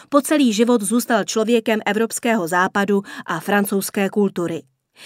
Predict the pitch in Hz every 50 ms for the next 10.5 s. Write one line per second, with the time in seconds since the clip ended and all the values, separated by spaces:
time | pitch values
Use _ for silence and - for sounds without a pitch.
0 | - - 220 254 269 - 285 247 277 269 - - 240 208 190 185 202 202 202 208
1 | 214 220 220 226 214 - - - - 202 190 208 190 - - 226 240 247 233 208
2 | 190 170 - - - - - - 214 208 202 - - 208 202 214 208 185 208 196
3 | - 208 196 196 185 185 - 196 196 214 233 226 226 226 226 196 185 175 165 165
4 | 165 165 - - - - 233 240 247 247 240 214 214 202 185 175 185 208 202 -
5 | - 220 208 - - - 202 175 165 - 196 185 185 185 196 196 196 202 208 226
6 | 226 - - - - - 196 185 180 214 220 208 254 254 240 247 247 240 220 220
7 | 240 247 233 - - - 190 190 - - 202 185 185 - 202 196 196 180 - -
8 | 160 - - _ _ - - - - - 285 302 294 247 247 - 269 269 254 226
9 | 170 170 - 202 196 208 196 190 190 - 202 190 220 214 208 - 185 170 165 185
10 | 208 196 185 208 214 202 208 208 208 208